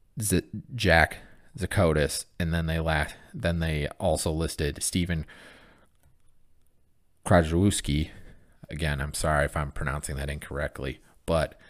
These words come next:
so they're still not saying who the starter's gonna be. And I personally think it's going to be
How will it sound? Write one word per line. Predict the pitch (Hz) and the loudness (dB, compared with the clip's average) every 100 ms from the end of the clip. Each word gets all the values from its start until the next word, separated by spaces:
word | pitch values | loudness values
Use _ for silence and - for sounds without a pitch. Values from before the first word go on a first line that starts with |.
| - - - | -20 -20 -16
so | - - 85 76 - - - | -4 0 0 -2 -6 -16 -4
they're | 85 | -2
still | - - 120 | 0 4 4
not | 107 90 - - | 4 0 -2 -2
saying | 101 85 80 | 0 0 0
who | 87 | -4
the | 76 | -4
starter's | - 67 - - | -4 -4 -4 -10
gonna | - - | -14 -14
be. | - - - - - - - - | -16 -16 -18 -20 -18 -18 -16 -8
And | 78 73 73 - - - _ - - _ _ _ - - - | -4 -4 -2 -4 -4 -16 _ -20 -20 _ _ _ -20 -20 -4
I | 87 92 | 0 2
personally | 90 104 92 - 90 | 2 0 0 -2 -4
think | 90 90 | -2 -4
it's | 90 - | -4 -6
going | 90 87 85 | -4 -4 -4
to | |
be | 82 82 82 - | -2 -2 -2 -6